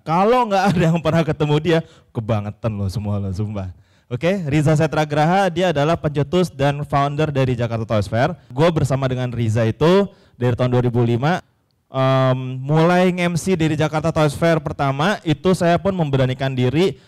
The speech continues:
menawarkan ke Riza. "No,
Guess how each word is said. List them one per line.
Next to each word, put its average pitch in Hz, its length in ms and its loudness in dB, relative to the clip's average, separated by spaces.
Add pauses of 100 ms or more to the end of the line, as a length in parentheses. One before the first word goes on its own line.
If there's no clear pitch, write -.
(160)
menawarkan 147 720 0
ke 202 400 0 (240)
Riza. 127 480 0 (1200)
"No, 233 240 -2